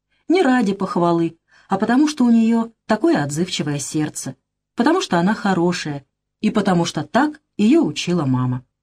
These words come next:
Девочка спустила ноги с кровати, сунула их в смешные тапки-ежики и растерянно огляделась. Во сне она явно слышала чей-то голос, и зов этот не был фоном к ее сновидению. Он вклинивался в него,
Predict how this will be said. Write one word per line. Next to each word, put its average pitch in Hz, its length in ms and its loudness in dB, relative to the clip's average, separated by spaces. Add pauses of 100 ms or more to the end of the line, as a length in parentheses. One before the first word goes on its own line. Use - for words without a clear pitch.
(380)
Девочка 175 500 0
спустила 180 520 0
ноги 175 220 2
с 175 100 -4
кровати, 208 600 -4 (220)
сунула 247 420 0
их 156 280 -2
в - 60 -12
смешные 190 520 2
тапки-ежики 202 960 -2 (360)
и 277 100 2
растерянно 190 580 0
огляделась. 147 640 -4 (560)
Во 180 200 2
сне 190 400 0 (220)
она 190 220 2
явно 190 420 0
слышала 180 480 -2
чей-то 196 320 -2
голос, 143 440 -2 (360)
и 214 120 2
зов 285 340 0
этот 175 300 -2 (200)
не 285 200 4
был 160 160 0
фоном 180 420 0
к - 80 -4
ее 175 160 2
сновидению. 165 680 -2 (380)
Он 226 220 2
вклинивался 226 720 2
в 175 40 0
него, 208 340 2